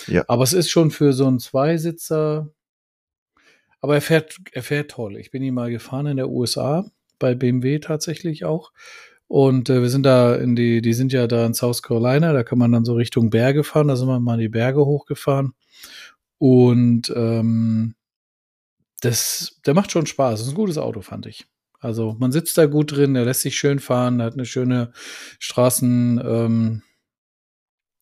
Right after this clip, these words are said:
Speaker 2: Haftung und, äh, man kann cruisen, aber auch, ähm, drauflatschen.
Speaker 1: Ja, das glaub ich alles, aber
Speaker 2: Aber
Speaker 1: das
Speaker 2: ich dachte, das ist ein
Speaker 1: B M W
Speaker 2: fünfziger gewesen,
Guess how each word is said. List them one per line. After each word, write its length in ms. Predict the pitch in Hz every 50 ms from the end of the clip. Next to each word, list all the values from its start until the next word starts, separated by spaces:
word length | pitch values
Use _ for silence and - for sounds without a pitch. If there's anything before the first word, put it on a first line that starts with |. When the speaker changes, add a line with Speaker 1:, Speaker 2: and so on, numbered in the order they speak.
| - -
Speaker 2:
Haftung 640 | - 113 120 113 - - - 120 117 113 110 110 110
und, 300 | 107 107 104 104 107 -
äh, 80 | 113
man 120 | 110 110 110
kann 180 | - 135 131
cruisen, 640 | 113 - - 143 147 160 165 156 156 156 160 160 156 - - - - - _ _ -
aber 280 | - 131 127 131 - -
auch, 440 | - 127 123 123 123 120 - - -
ähm, 580 | 120 117 117 117 113 113 113 113 113 113 113 - _ _ _ _ _ _ _ _ _ _ _ - -
drauflatschen. 840 | - - 110 - - - - 104 - 101 - - - - - - _ _ _ _ _ _ _ _ _ _ _ _ _ _ _ _ _ -
Speaker 1:
Ja, 240 | 101 107 107 120
das 220 | 113 - 95 98 -
glaub 220 | - 107 120 143
ich 160 | 143 - -
alles, 380 | 60 107 135 139 147 - - - -
aber 200 | - 104 110 113
Speaker 2:
Aber 80 | 139
Speaker 1:
das 100 | 139 147
Speaker 2:
ich 40 | 143
dachte, 180 | - - - 101
das 140 | 101 95 92
ist 40 |
ein 60 | 92 107
Speaker 1:
B 20 |
M 40 | 107
W 20 | 113
Speaker 2:
fünfziger 520 | 180 170 - - - 135 120 123 117 113
gewesen, 600 | 110 110 107 107 107 107 107 110 107 110 117